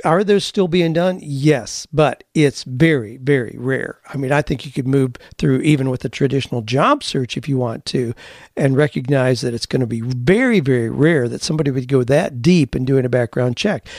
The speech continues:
Again, unless it's one of those traditional kind of organizations, you know, like a bank or a government organization or university. Beyond that, man, be prepared to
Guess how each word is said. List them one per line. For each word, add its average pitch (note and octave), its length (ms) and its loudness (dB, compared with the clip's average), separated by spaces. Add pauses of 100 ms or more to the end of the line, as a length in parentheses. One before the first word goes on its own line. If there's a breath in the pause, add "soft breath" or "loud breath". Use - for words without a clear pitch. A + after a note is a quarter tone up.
(100)
Again, F#3+ 260 2
unless E3+ 320 2
it's - 140 -6
one D#3+ 120 2
of D3+ 60 4
those C3 220 2 (680 loud breath)
traditional E3 640 0
kind D#3 280 0
of B2+ 120 -6
organizations, C3+ 1200 0 (160)
you C3+ 100 0
know, A#2 140 -2
like B2+ 260 0
a B2+ 80 0
bank A#2+ 480 -4
or - 80 -4
a A#2+ 80 -4
government B2 380 0
organization A#2+ 640 -2
or B2+ 40 -4
university. B2 640 -4 (580 loud breath)
Beyond G3 280 2
that, A3 240 -2 (680)
man, F3 180 -4
be E3+ 140 2
prepared E3 440 0
to A2+ 200 -2